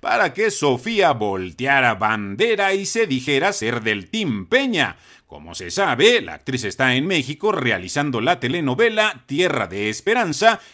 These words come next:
que produce su padre para Televisa. Quizá la convivencia con José Alberto El Güero Castro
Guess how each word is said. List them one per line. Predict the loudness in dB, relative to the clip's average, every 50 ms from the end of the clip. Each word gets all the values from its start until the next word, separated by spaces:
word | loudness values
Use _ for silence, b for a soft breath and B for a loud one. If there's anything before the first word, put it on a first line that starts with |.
| B
que | -2 -2 -2
produce | -2 0 -2 -2 -2 -2 -4 -8 -2 -2 -2 -2
su | 0 -4 -4 -4 -2
padre | -2 -2 -2 -2 -2 -4 -4
para | -4 -4 -2 -2 -2 -2
Televisa. | -2 -2 0 0 0 -2 0 0 0 0 -2 -4 -14 b b b b b b b b
Quizá | _ -20 -14 -4 0 0 0
la | 0 0 -4 -4 -2
convivencia | -2 -2 0 0 -2 -4 -2 -2 -2 -2 0 0 -2 -2 -2
con | -4 -6 -6 -6
José | -6 -6 -6 -4 -2 -4
Alberto | -2 -2 -2 -4 -4 -2 -2 -2 -2
El | 0
Güero | 0 0 2 0 0 0
Castro | 0 -2 -4 -4 -2 0 2 4 4 2 2